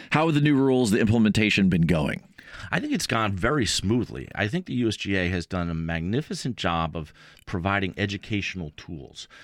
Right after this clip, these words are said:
Speaker 2: Their website is bar none, a, a, a very solid explanation of the rules, and there's a variety of ways to get the answers to what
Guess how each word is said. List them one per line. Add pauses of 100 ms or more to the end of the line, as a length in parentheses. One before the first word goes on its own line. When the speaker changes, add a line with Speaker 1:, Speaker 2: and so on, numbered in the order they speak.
(160)
Speaker 2:
Their
website
is (440)
bar
none,
a,
a, (140)
a
very
solid (340)
explanation
of
the
rules,
and
there's (200)
a
variety
of
ways
to
get
the
answers
to
what